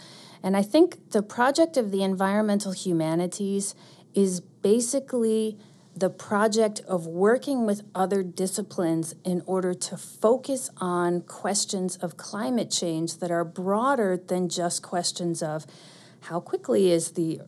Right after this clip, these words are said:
Earth's temperature changing, how quickly are the oceans rising. It's really trying to make a contribution to understanding the long and deep history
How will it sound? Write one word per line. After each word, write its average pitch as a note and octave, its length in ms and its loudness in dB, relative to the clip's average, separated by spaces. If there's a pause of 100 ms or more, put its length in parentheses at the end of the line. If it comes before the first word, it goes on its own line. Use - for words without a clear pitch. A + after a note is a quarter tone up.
Earth's F3 380 -2
temperature E3+ 500 -6
changing, E3 540 -2
how G3 160 -4
quickly B3+ 420 -2
are G3+ 140 2
the F#3 160 0
oceans F3+ 420 -2
rising. E3+ 560 -2 (380)
It's E3 180 -6
really A#3 400 4
trying A3+ 280 -2
to G3 120 -6
make F3+ 200 -2
a F#3+ 40 -6
contribution F#3 800 -4
to F3+ 220 -8
understanding F3 840 0
the D#3+ 120 -4
long F#3 680 0
and F#3+ 200 0
deep F3+ 300 -6
history D#3+ 800 -4